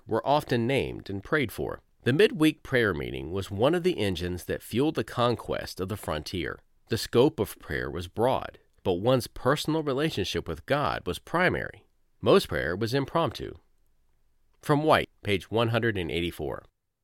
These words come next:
Order of service. Singing, lots of it. Prayer, more singing. Announcements and offering,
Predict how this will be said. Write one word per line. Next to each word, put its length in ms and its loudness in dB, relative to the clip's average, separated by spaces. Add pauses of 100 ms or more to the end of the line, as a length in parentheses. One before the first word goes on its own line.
(460)
Order 300 8
of 100 4
service. 460 0 (720)
Singing, 500 0 (380)
lots 420 2
of 80 -4
it. 200 -14 (280)
Prayer, 480 4 (240)
more 320 2
singing. 440 2 (220)
Announcements 640 0
and 120 0
offering, 480 0